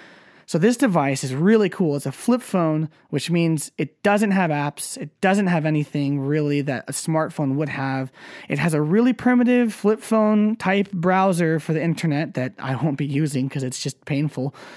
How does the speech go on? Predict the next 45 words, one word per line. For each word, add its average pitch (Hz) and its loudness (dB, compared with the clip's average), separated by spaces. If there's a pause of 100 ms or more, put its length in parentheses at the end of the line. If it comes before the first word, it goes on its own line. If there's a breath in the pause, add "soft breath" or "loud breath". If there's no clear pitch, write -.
(200 loud breath)
But 208 4
it 185 2
does 269 4
have 320 2
a 262 2
pretty 247 2
good 220 0
email 190 2
system. 190 0 (960 loud breath)
And 175 4
then 170 4
here's 196 2
the 143 -2
kicker. - -10 (260)
Since 196 -2
it's 220 -4
four 190 0
G, 147 -4 (580)
it 151 -4
has 147 -4 (240 soft breath)
group 151 -2
texting, 165 -4 (320 loud breath)
and 170 2
texts 196 -2
are 175 0
conversational, 175 -2 (160)
which 165 -2 (240 loud breath)
I 156 0
say 165 0
that 151 0
and 139 -4
you 139 -2
probably 143 -4 (220)
don't 147 0 (180)
really 139 0
grasp 147 -4
what 165 -4
that 175 0
means 196 2
because 147 -2
you 143 -2
kind 160 -2
of 139 -2
forgot 135 -4
what 135 -4